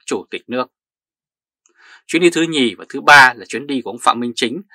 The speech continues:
vào ngày hai mươi sáu tháng sáu và ngày mười bảy tháng chín vừa qua. Ông Phạm Minh Chính đi Trung Quốc hai lần, cách nhau chưa đầy ba tháng, được cho là đi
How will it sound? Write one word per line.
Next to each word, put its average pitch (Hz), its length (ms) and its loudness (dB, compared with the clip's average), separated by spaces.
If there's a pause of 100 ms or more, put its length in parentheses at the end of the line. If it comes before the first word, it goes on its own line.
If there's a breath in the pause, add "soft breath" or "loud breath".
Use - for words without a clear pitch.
(220 soft breath)
vào 131 120 -2
ngày 139 80 4
hai 165 80 -4
mươi 180 100 -4
sáu 156 180 2
tháng 175 140 -10
sáu 156 420 4
và 131 100 -2
ngày 117 120 -4
mười 107 120 -8
bảy 85 240 -4
tháng 120 140 -14
chín 135 260 -6 (100)
vừa 98 220 -6
qua. 117 340 2 (880 soft breath)
Ông 135 180 -2
Phạm 120 180 2
Minh 120 80 -8
Chính 120 360 -8
đi 143 120 -10
Trung 135 140 -6
Quốc 214 240 -2
hai 151 340 2
lần, 123 280 0 (480 soft breath)
cách 214 200 -2
nhau 147 320 0 (100)
chưa 170 220 0
đầy 110 360 0
ba 123 260 4
tháng, 120 360 -8 (440 soft breath)
được 156 180 -2
cho 196 140 2
là 151 140 4
đi 165 240 -2